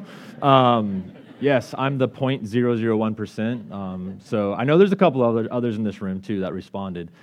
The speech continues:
Um, but Katie got three, so if the magic number is three if you ever use direct mail. Um, and I said no the first two times, and, um, finally she said, "No, let's, let's try it out." And so I remember walking into Grace that first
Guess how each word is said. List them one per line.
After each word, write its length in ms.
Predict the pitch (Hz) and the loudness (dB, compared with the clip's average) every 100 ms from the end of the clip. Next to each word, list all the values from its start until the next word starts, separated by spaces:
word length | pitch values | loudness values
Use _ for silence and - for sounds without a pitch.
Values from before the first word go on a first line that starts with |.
| - - - | -20 -20 -8
Um, 220 | 110 110 | -4 -2
but 160 | 117 110 | -4 2
Katie 560 | 139 143 139 131 120 | 4 6 6 2 -2
got 280 | 123 139 131 | 0 0 0
three, 420 | - 151 104 104 | -2 0 0 -2
so 340 | 101 117 104 104 | -8 -6 -4 -4
if 140 | 104 | -6
the 80 | 113 | -4
magic 280 | 123 127 123 | -2 -2 -2
number 280 | 123 117 113 | -4 -2 -4
is 120 | 110 | -6
three 240 | 120 123 | -4 -2
if 120 | 101 | -2
you 120 | 104 110 | -4 -6
ever 200 | 107 110 | -4 -2
use 200 | 110 101 | -2 -2
direct 280 | 104 98 | -4 -6
mail. 280 | 101 101 90 - - - - - | -6 -8 -8 -14 -20 -20 -18 -8
Um, 600 | 104 95 92 85 82 80 _ - | -6 -4 -6 -8 -12 -16 _ -8
and 260 | 123 113 | -4 -2
I 80 | 113 | -4
said 200 | 117 131 | -2 -2
no 180 | 113 117 | 0 -2
the 60 | |
first 220 | 107 113 - | -2 -6 -6
two 80 | |
times, 460 | 101 101 101 127 104 | -8 -8 -8 -8 -8
and, 320 | 95 90 92 | -8 -8 -10
um, 300 | 92 98 98 | -10 -8 -8
finally 360 | 95 113 113 110 | -6 -4 -4 -4
she 160 | 107 | -6
said, 320 | 101 104 95 87 - | -8 -6 -6 -8 -8
"No, 180 | 135 | -6
let's, 300 | 110 104 - _ _ - _ | -6 -8 -14 _ _ -20 _
let's 160 | 98 107 | -18 -10
try 200 | 127 123 | -8 -6
it 80 | 123 | -8
out." 240 | 165 - _ _ _ _ _ - | -10 -14 _ _ _ _ _ -12
And 140 | 107 | -10
so 140 | - 127 | -2 2
I 40 | |
remember 180 | 135 185 | 2 2
walking 320 | 156 151 156 | 2 2 0
into 160 | 139 117 | -4 -4
Grace 300 | 110 113 110 | -2 -2 -2
that 180 | 107 - | -6 -8
first 540 | - 117 120 - _ | -8 -6 -6 -10 _